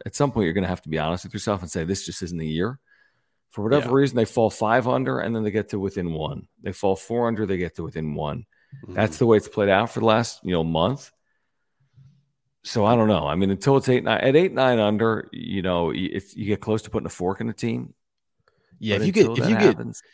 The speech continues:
Speaker 2: if you get double digits out from a playoff spot,
Speaker 1: Mm-hmm.
Speaker 2: that's a, you know
Speaker 1: Yeah,
Speaker 2: how
Speaker 1: then it's tough.
Speaker 2: hard that is to come. I mean,
Speaker 1: Yeah,
Speaker 2: that is
Speaker 1: that's
Speaker 2: like
Speaker 1: like a one in a hundred overcome.
Speaker 2: Yeah, a-, and that doesn't happen to every team.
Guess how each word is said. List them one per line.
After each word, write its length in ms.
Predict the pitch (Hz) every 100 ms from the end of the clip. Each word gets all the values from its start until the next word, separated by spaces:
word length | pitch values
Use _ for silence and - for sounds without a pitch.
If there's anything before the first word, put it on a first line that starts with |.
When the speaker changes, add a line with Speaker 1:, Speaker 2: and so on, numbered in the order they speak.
| _
Speaker 2:
if 80 | -
you 80 | 147
get 240 | 220 147 90
double 320 | 104 104 110
digits 540 | 95 90 87 101 95 -
out 200 | 82 -
from 120 | 92
a 40 |
playoff 300 | - 85 82
spot, 380 | 76 92 92 92 _ _ _ _ _ _ _ _ _ _ -
Speaker 1:
Mm-hmm. 420 | 113 101 92 92 95 - _ _ _
Speaker 2:
that's 220 | - 156 170
a, 280 | 107 82 - _
you 120 | 135
know 80 | 160
Speaker 1:
Yeah, 60 |
Speaker 2:
how 140 | 170 156
Speaker 1:
then 120 | 87
it's 160 | 73 -
tough. 220 | 71 80
Speaker 2:
hard 680 | 98 107 120 131 143 139 135 _ _ _ _ _
that 220 | 110 110
is 140 | 107 110
to 100 | 107
come. 220 | - 208
I 40 | 110
mean, 220 | 107 90 _ _
Speaker 1:
Yeah, 120 | - 73
Speaker 2:
that 100 | 156
is 100 | 147
Speaker 1:
that's 100 | 92
Speaker 2:
like 80 | 92
Speaker 1:
like 100 | 87
a 80 |
one 220 | 82 82 80
in 80 |
a 60 | 73
hundred 420 | 78 73 76 - -
overcome. 520 | 82 80 78 80 73 - - - -
Speaker 2:
Yeah, 460 | 113 143 120 78 87 _ -
a-, 160 | 107 -
and 160 | 117
that 160 | 107 131
doesn't 220 | 143 131
happen 400 | 107 120 123 101
to 120 | 85 104
every 320 | 110 98 95 90
team. 420 | - 104 76